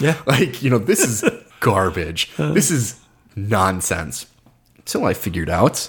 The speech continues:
Speaker 2: how to work my way around that, and I built myself a Beast Lord that as soon as he won a challenge,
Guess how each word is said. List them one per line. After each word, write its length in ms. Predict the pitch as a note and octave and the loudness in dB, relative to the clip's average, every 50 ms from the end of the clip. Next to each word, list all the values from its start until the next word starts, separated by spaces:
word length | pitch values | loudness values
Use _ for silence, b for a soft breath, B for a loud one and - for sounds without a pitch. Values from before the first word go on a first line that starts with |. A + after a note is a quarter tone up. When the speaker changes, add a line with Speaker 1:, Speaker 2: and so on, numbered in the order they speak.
| - - | -12 -10
Speaker 2:
how 140 | - - A#2 | -6 -4 -4
to 60 | A2 | -2
work 240 | G#2 G#2+ B2+ B2+ - | -2 -2 -2 -2 0
my 100 | D3 C#3+ | -2 0
way 140 | D3+ D#3 D#3+ | 2 2 2
around 320 | E3 F#3 A3 G#3+ F#3+ C#3+ | 2 2 2 0 2 2
that, 200 | G#2+ F#2 F2+ D#2+ - | 2 2 2 0 0
and 100 | G#2 G2+ | -2 -2
I 80 | G2 | -2
built 280 | F#2+ - A#2+ B2 B2+ - | -2 0 0 0 0 2
myself 340 | C3+ B2+ B2 - B2+ A2 - | 0 0 2 2 0 0 0
a 60 | G#2+ | -2
Beast 320 | G#2 D3 F#3+ - - - | -4 -2 -2 -2 -2 0
Lord 300 | A2 G2+ G2 F#2+ F#2 F#2 G#2 G2+ | 0 2 2 2 0 -2 -2 -2
that 140 | G#2+ G2+ | 0 0
as 80 | G2+ - | 0 0
soon 160 | - D3+ D3+ | 0 0 0
as 80 | D3 C3+ | 0 2
he 80 | - A#2+ | 0 -2
won 220 | G#2+ A#2 D3+ F#3 F3 | 0 2 2 2 2
a 60 | B2 | 2
challenge, 640 | - - A#2 G2+ F#2+ F#2 F2+ F2+ F#2+ G#2 - - | 0 0 -2 0 0 0 -2 -4 -6 -8 -10 -12